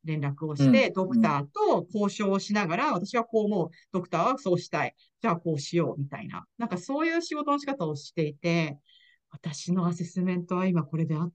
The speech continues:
Speaker 1: ているのか、そうやって指示もらったけどなんでなんだ、でもそうやって指示してるから、とりあえず行くかみたいな、なんかそういう仕事の仕方っていうのはどうしてもなってしまって、
Speaker 2: うん。
Speaker 1: まあ、そこで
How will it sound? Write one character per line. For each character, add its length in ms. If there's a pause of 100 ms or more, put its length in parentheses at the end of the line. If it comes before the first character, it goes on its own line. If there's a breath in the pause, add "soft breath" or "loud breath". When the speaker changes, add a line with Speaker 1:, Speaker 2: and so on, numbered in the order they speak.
Speaker 1:
て 80
い 40
る 60
の 160
か、 140
そ 100
う 20
や 40
っ 20
て 60
指 80
示 200
も 120
ら 80
っ 40
た 80
け 100
ど 100
な 160
ん 40
で 80
な 160
ん 60
だ、 100
で 120
も 80
そ 100
う 40
や 60
っ 40
て 40
指 180
示 140
し 40
て 100
る 80
か 120
ら、 100 (320 loud breath)
と 80
り 120
あ 60
え 60
ず 100
行 100
く 60
か 140
み 100
た 120
い 40
な、 80
な 60
ん 20
か 100
そ 220
う 20
い 40
う 100
仕 120
事 180
の 100
仕 80
方 220
っ 80
て 100
い 60
う 20
の 80
は 60
ど 140
う 60
し 60
て 100
も 100
な 120
っ 80
て 80
し 160
ま 140
っ 80 (100)
て、 380 (240)
Speaker 2:
う 40
ん。 20
Speaker 1:
ま 40
あ、 20
そ 100
こ 140
で 80